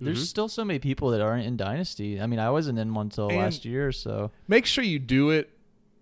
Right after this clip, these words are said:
Speaker 3: with at least a couple friends in there to keep you accountable. You
Speaker 2: Yes.
Speaker 3: don't have to do it with an all group of friends. If you do, by all means.
Speaker 2: Yeah,
Speaker 3: But
Speaker 2: if you just find a random
Speaker 3: Yeah.
Speaker 2: league, just join it for fun, too.
Speaker 3: And let me tell you, I'm in one of those type of leagues, and I love it.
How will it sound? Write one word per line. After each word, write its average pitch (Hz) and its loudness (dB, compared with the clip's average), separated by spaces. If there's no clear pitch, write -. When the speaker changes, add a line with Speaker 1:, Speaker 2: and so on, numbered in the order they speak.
Speaker 3:
with 175 4
at 196 2
least 226 2
a 113 -2
couple 143 0
friends 165 -2
in 165 -4
there 165 -2
to 156 -8
keep 160 -4
you 160 2
accountable. 151 -2
You 156 -2
Speaker 2:
Yes. 165 4
Speaker 3:
don't 208 6
have 214 6
to 180 0
do 156 6
it - 6
with 156 2
an 160 -4
all 151 4
group 151 -2
of 147 -4
friends. 143 -4
If 127 -8
you 151 -2
do, 127 4
by 101 -2
all 123 2
means. 110 -4
Speaker 2:
Yeah, - 2
Speaker 3:
But 123 4
Speaker 2:
if 175 2
you 196 -4
just 185 -4
find 127 0
a 120 -2
random 120 -2
Speaker 3:
Yeah. 117 0
Speaker 2:
league, 131 -2
just 214 -8
join 123 0
it 143 -4
for 131 -10
fun, 147 -4
too. 120 -6
Speaker 3:
And 202 4
let 285 4
me 330 4
tell 220 2
you, 240 0
I'm 160 6
in 254 4
one 220 2
of 113 -2
those 110 -2
type 107 -4
of 113 -8
leagues, 113 -8
and 139 0
I 147 4
love 165 4
it. 90 -6